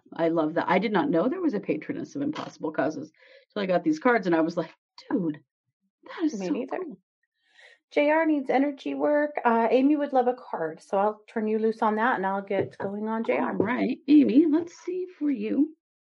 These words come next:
Speaker 1: I have, uh, Rabiah, the Queen of Saintly Women. It's a reminder that you are always in service of divine love.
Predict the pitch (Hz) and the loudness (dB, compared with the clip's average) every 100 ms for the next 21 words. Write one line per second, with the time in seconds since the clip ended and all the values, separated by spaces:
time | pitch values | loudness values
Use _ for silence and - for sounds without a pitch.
0 | _ _ _ _ _ _ _ _ _ _ | _ _ _ _ _ _ _ _ _ _
1 | _ _ _ 214 214 214 208 196 185 175 | _ _ _ 0 2 2 4 4 4 2
2 | 175 170 170 180 170 180 175 156 180 226 | 2 0 0 0 2 2 2 2 2 0
3 | 254 - 285 294 311 190 - 240 262 285 | 0 4 8 8 6 0 -6 -2 -2 2
4 | 262 214 190 220 156 151 156 _ _ _ | 0 0 -2 -2 -2 -6 -14 _ _ _
5 | _ _ _ _ - 247 254 240 247 269 | _ _ _ _ -4 -2 0 0 4 6
6 | 269 269 269 269 254 180 - 226 220 220 | 6 6 4 2 2 0 0 -2 0 -2
7 | 214 254 311 359 349 - 262 240 - 233 | -2 -2 -2 -6 -8 -4 -4 -4 -6 -8
8 | 226 240 - 208 190 175 175 175 156 117 | -4 -6 -6 -12 -10 -8 -6 -4 -6 -6